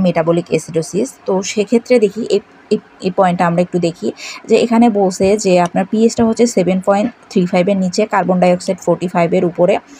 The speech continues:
আর বাইকার্বনেটটা নরমাল ভ্যালুতে আছে। তাহলে আমরা ছকটা যা-, আহ, দেখি, মনে করেন ছকটা আপনি নিজে আঁকলেন, তো এখানে সেভেন পয়েন্ট থ্রি ফাইভ ভ্যালু দিচ্ছেন, এখানে সেভেন পয়েন্ট ফোর ফাইভ ভ্যালু নরমাল ভ্যালু দিচ্ছেন, তো প্রশ্নের মধ্যে বলছে সে, আহ, হচ্ছে পিএইচটা সেভেন পয়েন্ট থ্রি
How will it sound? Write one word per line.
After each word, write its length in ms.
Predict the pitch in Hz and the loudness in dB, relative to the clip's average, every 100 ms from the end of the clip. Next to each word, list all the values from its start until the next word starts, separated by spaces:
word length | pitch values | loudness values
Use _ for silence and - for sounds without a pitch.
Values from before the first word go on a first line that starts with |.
| - - - | -20 -14 -4
আর 80 | 180 175 | -2 0
বাইকার্বনেটটা 640 | 196 220 208 220 233 427 247 | 0 0 0 0 0 0 0
নরমাল 240 | 185 180 175 | 2 2 0
ভ্যালুতে 260 | 160 - 151 | 0 0 -2
আছে। 180 | 170 170 - - - - | -4 -10 -14 -20 -10 -2
তাহলে 160 | 240 233 | 2 4
আমরা 120 | 240 240 | 2 2
ছকটা 280 | 208 - 220 | -2 0 2
যা-, 140 | 190 - 180 | 2 0 0
আহ, 100 | 170 | 0
দেখি, 180 | 170 190 277 - | 0 0 0 -2
মনে 140 | 196 196 | -2 0
করেন 160 | 214 226 | 0 0
ছকটা 220 | 202 180 208 | -2 -4 -4
আপনি 140 | - 190 180 | -2 0 0
নিজে 160 | 180 160 | 2 -2
আঁকলেন, 260 | 156 156 190 277 - - - | -2 -4 -4 -6 -12 -14 0
তো 60 | 175 180 | 4 4
এখানে 240 | 196 208 220 208 | 4 2 4 2
সেভেন 200 | 196 190 208 | 0 -2 0
পয়েন্ট 160 | 208 185 | 0 0
থ্রি 80 | 196 196 | -2 2
ফাইভ 120 | 196 180 | 0 2
ভ্যালু 180 | 190 190 | 0 0
দিচ্ছেন, 240 | 196 - 190 180 | -2 -2 -2 -2
এখানে 180 | 185 185 | -2 -2
সেভেন 180 | 175 180 180 | -2 -2 -2
পয়েন্ট 140 | 185 - | -2 0
ফোর 100 | 175 | 0
ফাইভ 120 | 185 175 | 0 2
ভ্যালু 160 | 180 180 | 2 2
নরমাল 220 | 175 175 170 | 2 0 0
ভ্যালু 140 | 175 165 | -2 -4
দিচ্ছেন, 260 | 165 - 165 - - - | -6 -6 -8 -8 -20 -4
তো 60 | 208 - | -2 0
প্রশ্নের 360 | 220 - 240 226 | 0 4 4 6
মধ্যে 180 | 208 208 | 4 2
বলছে 200 | 202 - 196 | 0 -2 -4
সে, 60 | - - | -4 -2
আহ, 100 | 175 180 | 0 0
হচ্ছে 180 | 175 185 - | 0 -2 -2
পিএইচটা 340 | 202 185 220 247 | -2 0 0 0
সেভেন 200 | 190 185 185 | -2 -2 -2
পয়েন্ট 160 | 196 | -4
থ্রি 100 | 185 | -2